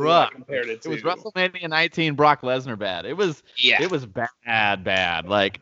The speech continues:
Speaker 2: oh,
Speaker 3: I mean, you
Speaker 2: God,
Speaker 3: gotta
Speaker 2: I
Speaker 3: commend the guy. He
Speaker 2: felt
Speaker 3: jumped
Speaker 2: bad.
Speaker 3: right the fuck back up and just
Speaker 2: Oh.
Speaker 3: kept going, you know?
Speaker 2: I mean, he's a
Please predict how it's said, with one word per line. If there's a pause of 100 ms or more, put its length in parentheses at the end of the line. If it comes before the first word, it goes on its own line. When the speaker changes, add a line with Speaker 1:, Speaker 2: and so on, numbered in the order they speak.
Speaker 2:
oh,
Speaker 3:
I
mean,
you
Speaker 2:
God,
Speaker 3:
gotta
Speaker 2:
I
Speaker 3:
commend
the
guy.
He
Speaker 2:
felt
Speaker 3:
jumped
Speaker 2:
bad.
Speaker 3:
right
the
fuck
back
up
and
just
Speaker 2:
Oh.
Speaker 3:
kept
going, (480)
you
know?
Speaker 2:
I
mean,
he's
a